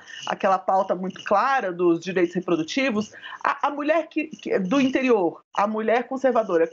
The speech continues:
o como fazer, o como atrair o voto dessa mulher.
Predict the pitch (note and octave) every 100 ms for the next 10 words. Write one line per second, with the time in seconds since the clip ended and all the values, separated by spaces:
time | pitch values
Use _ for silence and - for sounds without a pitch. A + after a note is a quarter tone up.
0 | - - A3+ _ - F#4 G#4+ F#4+ D#4 B3+
1 | G3 E3+ F3 - - D4+ D#4 F4 D#4+ C4
2 | C4 E4+ C#4+ G#3 F#3+ - F3 F#3+ E3+ C3+